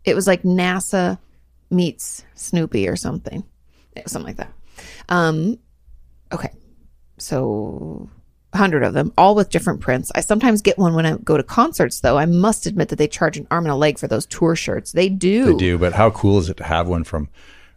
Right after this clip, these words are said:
Speaker 2: a while
Speaker 1: Actually,
Speaker 2: ago?
Speaker 1: something you went to.
Speaker 2: Mm-hmm.
Speaker 1: Whenever I would go to Stagecoach or really any concert.
Speaker 2: I got a really cool Zamfir one.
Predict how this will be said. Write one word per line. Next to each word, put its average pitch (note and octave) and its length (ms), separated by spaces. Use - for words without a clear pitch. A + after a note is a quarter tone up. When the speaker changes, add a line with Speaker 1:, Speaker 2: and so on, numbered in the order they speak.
Speaker 2:
a - 60
while F#2 160
Speaker 1:
Actually, E2+ 320
Speaker 2:
ago? D2 80
Speaker 1:
something F#3+ 320
you D#3+ 120
went D3+ 320
to. - 180
Speaker 2:
Mm-hmm. - 360
Speaker 1:
Whenever G3+ 260
I G#3 60
would F#3 140
go E3+ 140
to E3+ 80
Stagecoach - 760
or G3 280
really D4+ 220
any F3+ 180
concert. C#3 340
Speaker 2:
I A2 40
got A#2+ 140
a E2 40
really D#2+ 220
cool E2 240
Zamfir E2+ 640
one. D2 260